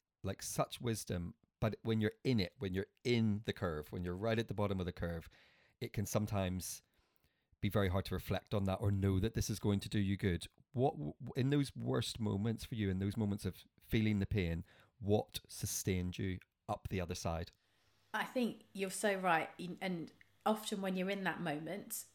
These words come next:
Speaker 2: you, no matter what anyone says to you, you might not believe them. If they're trying to encourage you or they're trying to build you up or give you hope,
Speaker 1: Mm.
Speaker 2: because you're not feeling it,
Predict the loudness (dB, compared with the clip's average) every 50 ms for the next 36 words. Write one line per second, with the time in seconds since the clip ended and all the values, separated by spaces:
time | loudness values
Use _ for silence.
0 | _ _ -10 -6 -6 -4 -2 -2 -2 -2 -4 -6 -10 _ _ _ _ -4 -2 2
1 | 2 2 2 4 4 6 6 6 4 2 0 -2 -4 0 0 0 0 0 -2 -6
2 | -8 -6 -4 -4 -2 -2 -2 -2 -4 -4 -6 -6 -4 -2 -2 -2 -4 -6 -10 _
3 | _ _ -8 -4 -2 -2 -2 -2 -4 -6 -4 -4 -2 0 0 0 0 -2 -4 -8
4 | -8 -8 -8 -4 -2 -4 -2 -2 -2 -2 -2 -2 -2 -4 -6 -6 -6 0 2 4
5 | 4 4 2 0 -2 -2 0 0 0 0 0 -2 0 0 -2 -2 -2 -2 -2 -2
6 | -2 -2 -4 -6 -2 0 2 2 2 0 -2 -2 0 4 4 4 4 4 2 0
7 | 0 0 -2 -4 -14 -20 0 2 2 2 2 0 -4 -4 -2 2 2 4 4 2
8 | 0 -6 -8 -12 -14 -18 -4 -2 -2 2 2 2 4 4 2 0 -2 -6 -14 -18
9 | -2 2 4 4 4 4 2 -2 -4 -4 -4 -4 -4 -6 -10